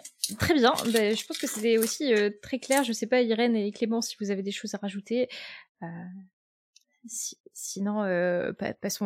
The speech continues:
au, au, au sujet tendu. Alors, euh, co-, comme beaucoup d-, d'invités qui passent ici, t'as non seulement un profil de chercheur,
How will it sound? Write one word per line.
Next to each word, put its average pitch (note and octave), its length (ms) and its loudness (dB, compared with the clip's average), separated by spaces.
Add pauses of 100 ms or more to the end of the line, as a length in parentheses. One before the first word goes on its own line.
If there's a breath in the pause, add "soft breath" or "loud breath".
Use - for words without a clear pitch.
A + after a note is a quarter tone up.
au, F#3 280 4
au, - 100 0
au G#3+ 80 2
sujet A3 340 2
tendu. A3+ 460 4
Alors, F3+ 220 6 (100)
euh, D#3 120 6
co-, A3 200 8
comme B3 160 4
beaucoup C4 520 6
d-, G#3+ 220 6
d'invités A#3 400 4
qui A3 140 -2
passent A3+ 240 4
ici, A#3+ 360 -2 (360 loud breath)
t'as G#3 100 2
non A#3+ 100 4
seulement B3+ 460 8
un G3+ 220 6
profil G#3+ 340 0
de G3 100 2
chercheur, - 380 6